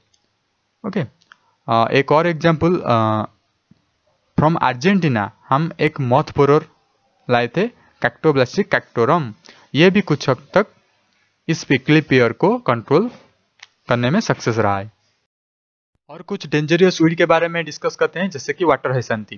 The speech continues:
Eichhornia species। आपको सबको पता ही होगा, वेस्ट बंगाल में ये इंट्रोड्यूस हुआ था इसका ऑर्नामेंटल पर्पस के लिए, ऑर्नामेंटल हॉर्टिकल्चर में ये हम डिस्कस कर चुके हैं। ये इतना ज़्यादा, अ, फैल गया कि इसको कंट्रोल करना नामुमकिन था,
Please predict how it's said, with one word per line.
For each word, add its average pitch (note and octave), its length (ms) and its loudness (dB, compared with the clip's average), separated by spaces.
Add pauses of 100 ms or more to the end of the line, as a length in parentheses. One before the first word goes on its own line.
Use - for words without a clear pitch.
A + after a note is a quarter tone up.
(360)
Eichhornia D3+ 540 0
species। A2+ 340 -4
आपको A#2+ 180 -2
सबको C3+ 300 -2
पता C3 240 0
ही D3+ 60 2
होगा, D3 220 2
वेस्ट B2+ 320 -2
बंगाल C3 280 0
में C#3 100 0
ये B2+ 180 0
इंट्रोड्यूस C3 520 -4
हुआ C3+ 160 2
था C#3 220 0
इसका C3 300 -2
ऑर्नामेंटल C3 840 -2
पर्पस B2+ 360 -2
के C3+ 120 0
लिए, C3 240 0 (440)
ऑर्नामेंटल C3+ 400 0
हॉर्टिकल्चर C3 480 0
में C3+ 120 0
ये B2+ 140 0
हम C3 200 -2
डिस्कस B2 380 0
कर A2+ 160 0
चुके C3+ 240 -2
हैं। D#3+ 180 -4 (480)
ये - 80 4
इतना E3+ 300 0
ज़्यादा, F#3 360 4
अ, A#2+ 380 0
फैल D3+ 260 0
गया E3 200 2
कि E3 140 -6
इसको D#3+ 200 -4
कंट्रोल D3 360 0
करना D3+ 260 0
नामुमकिन B2 640 -2
था, G2+ 280 -10